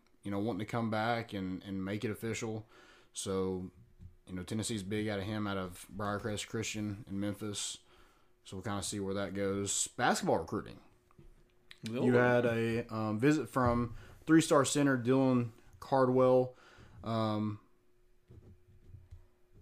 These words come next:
Speaker 1: I don't know what Tennessee's gonna do. They're definitely probably looking to oversign because with the, all the transfers and everything like that that happen with basketball, you just
Speaker 2: Right.
Speaker 1: you wanna make sure that you have yourself covered.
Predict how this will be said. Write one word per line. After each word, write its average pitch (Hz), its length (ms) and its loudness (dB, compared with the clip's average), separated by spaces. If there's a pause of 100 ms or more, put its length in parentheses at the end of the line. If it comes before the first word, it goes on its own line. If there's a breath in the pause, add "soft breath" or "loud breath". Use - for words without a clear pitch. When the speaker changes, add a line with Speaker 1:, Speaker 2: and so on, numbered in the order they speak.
(840)
Speaker 1:
I 175 40 6
don't 233 120 10
know 226 80 12
what 196 140 12
Tennessee's 170 360 8
gonna 139 180 6
do. 104 160 2
They're 123 160 6
definitely 147 560 4
probably 143 480 6
looking 135 340 4
to 123 60 6
oversign 107 800 2
because 101 500 -4
with 104 320 -4
the, 104 340 -2 (840 soft breath)
all 110 140 0
the 98 60 0
transfers 107 600 0
and 107 100 -2
everything 104 320 -4
like 98 180 -4
that 101 440 -2
that 98 260 -8 (240)
happen 101 420 -4
with - 380 -8 (560 soft breath)
basketball, 98 600 -2
you 101 120 -4
just 98 400 -4
Speaker 2:
Right. 92 280 -6 (120)
Speaker 1:
you 123 120 -2
wanna 143 160 6
make 123 200 6
sure 117 380 2
that 98 80 -2
you 104 180 0
have 98 120 0
yourself 82 280 -6
covered. 78 300 -10